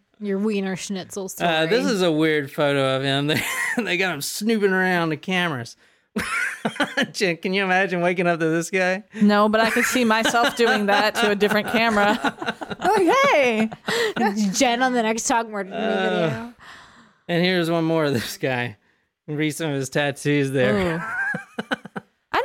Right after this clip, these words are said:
Speaker 3: don't get the whole face <laughs> tattoo thing. I really don't. And I understand you're, like, expressing, like,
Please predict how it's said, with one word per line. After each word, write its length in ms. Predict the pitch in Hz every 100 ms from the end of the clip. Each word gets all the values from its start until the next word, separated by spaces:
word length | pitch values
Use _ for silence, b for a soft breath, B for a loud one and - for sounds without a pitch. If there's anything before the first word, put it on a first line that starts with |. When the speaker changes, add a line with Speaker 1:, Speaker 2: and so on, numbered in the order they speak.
| 587
Speaker 3:
don't 140 | 370 -
get 200 | 302 -
the 120 | 254
whole 180 | 240 233
face 540 | - 240 226 185 - 190
<laughs> 80 | -
tattoo 580 | - 214 190 - 196 180
thing. 440 | 190 175 165 165 b b b b b _ -
I 80 | 294
really 340 | 392 508 381
don't. 300 | 262 233 190
And 100 | 208
I 140 | 277
understand 440 | 330 427 - 269 247
you're, 100 | 233
like, 140 | 233
expressing, 920 | 220 - - 214 202 - 233 240 240 247 - _ _ _
like, 400 | 220 214 202 -